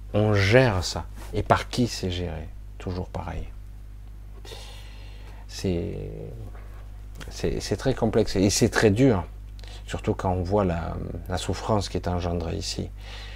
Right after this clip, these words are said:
Mais souvent, la souffrance est liée à l'i-, à,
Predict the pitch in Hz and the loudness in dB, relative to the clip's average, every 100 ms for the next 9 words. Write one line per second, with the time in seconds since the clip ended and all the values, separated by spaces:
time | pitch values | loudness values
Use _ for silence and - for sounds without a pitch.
0 | - - - - - 101 101 - 113 120 | -12 -12 -12 -12 -6 2 2 2 4 8
1 | 135 107 95 - 107 - 120 120 - - | 8 10 8 4 -2 2 4 4 2 -2
2 | 101 92 90 92 98 95 87 90 - 82 | 0 2 4 6 4 2 0 0 -2 -2
3 | 85 | 0